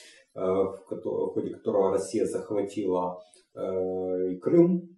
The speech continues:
и, э, часть Донбасса, а теперь пытается захватить еще и оставшуюся часть Донбасса, и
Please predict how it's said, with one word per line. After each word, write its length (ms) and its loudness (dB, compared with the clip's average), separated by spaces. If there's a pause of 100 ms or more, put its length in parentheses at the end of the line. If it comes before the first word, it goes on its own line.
(120)
и, 440 -4
э, 640 -2
часть 640 -6
Донбасса, 640 2
а 120 0
теперь 320 -6
пытается 480 -2
захватить 600 -4
еще 420 -6
и 340 -8 (240)
оставшуюся 680 0
часть 240 -2
Донбасса, 580 -4
и 460 -12